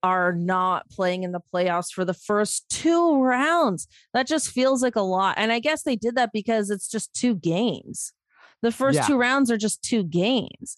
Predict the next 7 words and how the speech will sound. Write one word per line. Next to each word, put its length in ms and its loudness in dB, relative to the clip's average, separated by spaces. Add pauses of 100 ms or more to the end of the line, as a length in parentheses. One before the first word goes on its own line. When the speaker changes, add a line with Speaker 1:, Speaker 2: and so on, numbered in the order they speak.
(120)
Speaker 2:
Yeah. 320 0
Speaker 1:
But 680 2 (140)
I 120 0
agree. 340 -2
Like, 260 -2
I 200 -2
think, 480 -4